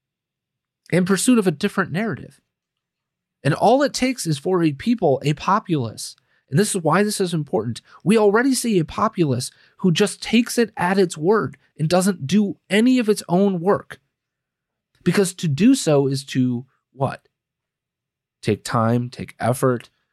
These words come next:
to, to, to have to think. And, and what do we know about humanity in general from day one? We're lazy.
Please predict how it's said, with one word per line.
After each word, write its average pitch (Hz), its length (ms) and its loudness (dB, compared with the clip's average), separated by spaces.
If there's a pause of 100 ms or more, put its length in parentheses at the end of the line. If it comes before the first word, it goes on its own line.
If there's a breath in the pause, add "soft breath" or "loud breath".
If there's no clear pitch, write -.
(460)
to, 110 520 0 (300)
to, - 160 -6 (200)
to 104 100 -4
have 147 240 -2
to - 80 -8
think. - 500 -4 (540)
And, 127 360 0 (680 soft breath)
and 139 240 2 (180)
what 160 180 2
do 311 80 2
we 277 140 2
know 254 280 2
about 208 300 0 (280)
humanity 214 680 2
in 196 80 -2
general 160 460 -2 (180 soft breath)
from 175 400 0 (480)
day 185 200 2
one? 208 420 2 (2750)
We're 143 140 2
lazy. 139 480 0